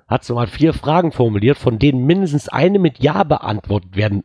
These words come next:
also sollte, nicht muss, wenn ein neuer Cache ausgelegt wird. Ähm, als erster Punkt, ist die Location besonders interessant, also landschaftlich, kulturell, architektonisch oder sonst irgendwie was Interessantes?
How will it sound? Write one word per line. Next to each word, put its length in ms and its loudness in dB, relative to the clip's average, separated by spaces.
also 220 -2
sollte, 640 2
nicht 200 -4
muss, 280 0
wenn 180 0
ein 80 4
neuer 240 4
Cache 320 0
ausgelegt 560 0
wird. 280 -2
Ähm, 640 0
als 180 -2
erster 280 2
Punkt, 300 0
ist 180 0
die 60 2
Location 480 2
besonders 320 2
interessant, 520 -2
also 180 -4
landschaftlich, 680 0
kulturell, 720 2
architektonisch 1120 0
oder 180 2
sonst 240 0
irgendwie 340 -4
was 120 -12
Interessantes? 720 -8